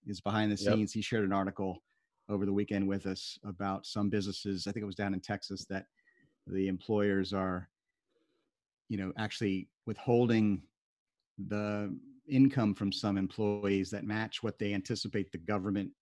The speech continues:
Speaker 1: relief to be. That's like, that, that bill was signed on Friday after we did our show. So we haven't had a chance to talk about the fact that here in the U S, you know, the government stepped in with a two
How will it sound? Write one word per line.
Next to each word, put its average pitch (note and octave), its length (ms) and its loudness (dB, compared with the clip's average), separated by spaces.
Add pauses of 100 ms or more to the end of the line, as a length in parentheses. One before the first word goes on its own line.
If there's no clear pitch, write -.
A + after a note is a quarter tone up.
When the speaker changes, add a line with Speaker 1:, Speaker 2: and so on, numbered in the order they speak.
Speaker 1:
relief G#2 640 -4
to F#2+ 80 -10
be. F#2+ 180 -2
That's D#3 180 -2
like, D3+ 260 0
that, D3 340 6
that B2+ 180 2
bill D3 180 8
was A2+ 160 4
signed C3 280 4
on F#2 100 2
Friday G#2+ 300 2
after A2 280 0
we G2+ 80 2
did G#2+ 140 2
our F#2+ 140 2
show. A2+ 340 2
So F#2+ 380 -2 (300)
we C3 60 4
haven't B2+ 120 6
had A2 100 4
a G2 40 -2
chance A#2+ 240 2
to - 60 -14
talk A#2 220 2
about G#2 300 0
the - 60 -10
fact A2 280 -4
that G#2+ 160 -2 (400)
here C#3+ 100 12
in B2+ 60 12
the A#2+ 100 8
U A#2+ 240 6
S, B2 460 4
you A#2+ 80 0
know, A#2+ 300 2
the G2+ 120 0
government A2 400 2
stepped - 300 -2
in A2+ 180 4
with G#2 140 0
a G2 140 -2 (360)
two A2+ 300 0